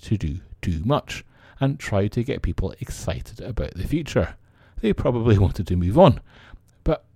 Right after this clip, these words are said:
people wanted to talk about the past. D and D fans needed to be reassured, not sold to. Wizards tried to do too much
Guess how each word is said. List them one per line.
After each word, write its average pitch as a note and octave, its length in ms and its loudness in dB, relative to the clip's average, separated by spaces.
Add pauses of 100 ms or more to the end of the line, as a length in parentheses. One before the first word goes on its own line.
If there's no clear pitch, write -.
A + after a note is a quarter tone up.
(140)
people D3+ 360 2
wanted A2+ 340 0
to C3+ 80 -10
talk G#2+ 300 -4
about F#2+ 220 -4
the A2+ 80 -4
past. - 500 -4 (540)
D A2 160 2
and A#2+ 100 4
D C#3+ 140 0
fans - 580 -6 (340)
needed G#2 540 -2
to - 80 -8
be G#2 240 -2 (140)
reassured, G#2 1080 0 (380)
not - 380 -6 (140)
sold D#3 540 4
to. F#2 240 0 (720)
Wizards C#3 340 2
tried B2 300 -2
to - 100 -14
do G2+ 140 0
too F#3+ 220 0
much - 360 0